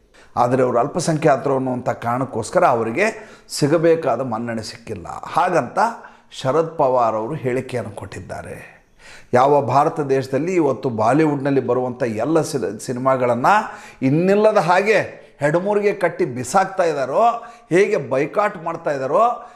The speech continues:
ಹೇಗೆ ಹಿಂದೂಗಳು ಇವತ್ತು ಜಾಗೃತರಾಗಿ ಇವತ್ತು ಇವ್ರು ಮಾಡ್ತಾ ಇರುವಂಥ ಷಡ್ಯಂತ್ರಗಳನ್ನು ಬಯಲಿಗೆಳಿತಾ ಇದ್ದಾರೋ, ಅಂಥ ಸಂದರ್ಭದಲ್ಲಿ ಶರದ್ ಪವಾರ್ ಈ ಮಾತನ್ನು ಹೇಳಿದ್ದಾರೆ.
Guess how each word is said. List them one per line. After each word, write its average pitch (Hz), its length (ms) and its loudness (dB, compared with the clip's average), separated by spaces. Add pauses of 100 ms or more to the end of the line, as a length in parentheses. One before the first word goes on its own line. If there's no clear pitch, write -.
(120)
ಹೇಗೆ 214 280 2
ಹಿಂದೂಗಳು 202 440 2
ಇವತ್ತು 196 320 0
ಜಾಗೃತರಾಗಿ 208 1080 2 (420)
ಇವತ್ತು 185 320 -2
ಇವ್ರು 170 200 -2
ಮಾಡ್ತಾ 196 360 2
ಇರುವಂಥ 190 440 0 (260)
ಷಡ್ಯಂತ್ರಗಳನ್ನು 170 840 -2
ಬಯಲಿಗೆಳಿತಾ 151 680 -2
ಇದ್ದಾರೋ, 131 360 0 (840)
ಅಂಥ 180 240 -4
ಸಂದರ್ಭದಲ್ಲಿ 147 760 0
ಶರದ್ 131 360 -2
ಪವಾರ್ 180 280 0
ಈ 143 80 0
ಮಾತನ್ನು 113 440 -4
ಹೇಳಿದ್ದಾರೆ. 98 960 -8